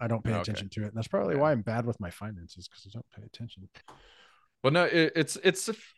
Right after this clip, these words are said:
Speaker 2: fairly priced mic. I mean, it's, it's good because it's, it's in that nice, like, mid-range. It's a super pro mic,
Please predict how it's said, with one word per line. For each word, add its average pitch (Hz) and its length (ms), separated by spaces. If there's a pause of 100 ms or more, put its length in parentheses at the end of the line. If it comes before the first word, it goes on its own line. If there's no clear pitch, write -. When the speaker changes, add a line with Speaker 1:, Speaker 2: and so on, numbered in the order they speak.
(180)
Speaker 2:
fairly 123 400
priced 104 320
mic. 90 160
I - 40
mean, 110 120
it's, - 180
it's 123 220
good 135 340
because 113 560
it's, - 220
it's 143 220
in 156 80
that 143 180
nice, 131 300
like, 110 180
mid-range. 107 560
It's 85 140
a 90 40
super 127 380
pro 117 360
mic, 117 420